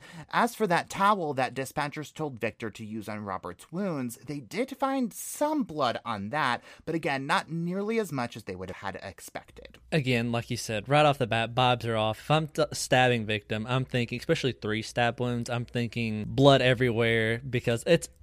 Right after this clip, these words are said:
Speaker 1: Blood
Speaker 2: it's a
Speaker 1: everywhere.
Speaker 2: violent crime,
Speaker 1: Yeah.
Speaker 2: and it's a personal crime especially. So I'm thinking, like, blood on the
Speaker 1: Right.
Speaker 2: walls and the bed sheets and stuff like that. And then especially when
Speaker 1: Mm-hmm.
Speaker 2: there's a stabbing victim, my first thought is, like,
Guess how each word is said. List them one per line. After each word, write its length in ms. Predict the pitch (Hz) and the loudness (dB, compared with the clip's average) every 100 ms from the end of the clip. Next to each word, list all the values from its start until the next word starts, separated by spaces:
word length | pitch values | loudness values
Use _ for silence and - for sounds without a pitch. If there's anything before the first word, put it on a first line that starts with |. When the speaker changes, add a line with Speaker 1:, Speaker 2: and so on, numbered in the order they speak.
| - | -6
Speaker 1:
Blood 160 | 123 175 | 2 4
Speaker 2:
it's 140 | 170 | 8
a 40 | |
Speaker 1:
everywhere. 220 | 143 120 135 | 6 8 8
Speaker 2:
violent 300 | 131 117 135 | 8 4 0
crime, 180 | 113 104 | 0 2
Speaker 1:
Yeah. 100 | 104 | 0
Speaker 2:
and 100 | 123 | -2
it's 100 | 123 | -6
a 40 | |
personal 520 | - 139 135 120 98 | 0 0 0 -4 -6
crime 340 | - 104 98 101 | -4 -4 -4 -6
especially. 560 | - 120 107 - 101 | -2 -2 0 -2 -4
So 180 | 98 123 | -2 -2
I'm 100 | 131 | 0
thinking, 200 | 135 117 | -2 -2
like, 160 | 107 110 | -2 2
blood 180 | 135 127 | 4 4
on 80 | |
the 60 | 120 | 4
Speaker 1:
Right. 60 | 110 | 4
Speaker 2:
walls 480 | 113 110 107 107 107 | 6 6 4 0 -4
and 100 | 104 | -6
the 80 | |
bed 420 | 101 110 107 107 - | -2 0 2 -2 -4
sheets 380 | - 110 107 | -2 -2 -2
and 80 | 110 | -6
stuff 240 | - 110 107 | -6 -2 0
like 180 | 101 | -2
that. 300 | - 107 110 - - - - | 0 0 0 -4 -18 -8 2
And 80 | |
then 100 | 143 147 | 2 2
especially 500 | - 156 131 160 151 | 2 4 4 4 4
when 140 | 127 | 2
Speaker 1:
Mm-hmm. 40 | |
Speaker 2:
there's 300 | 120 117 107 - _ | 0 -2 -6 -12 _
a 140 | 123 113 | -2 -2
stabbing 1080 | - - - - - 113 107 120 151 160 | -4 -8 -10 -14 -4 0 0 0 -2 -4
victim, 720 | 170 175 - 185 185 185 175 - | -4 -6 -4 -4 -2 -4 -6 -4
my 200 | 131 120 | -2 -2
first 320 | - 120 - | 0 0 2
thought 220 | 120 117 | 2 2
is, 300 | 113 107 - _ - - _ - | 0 -4 -14 _ -20 -20 _ -14
like, 240 | 127 110 | -6 -6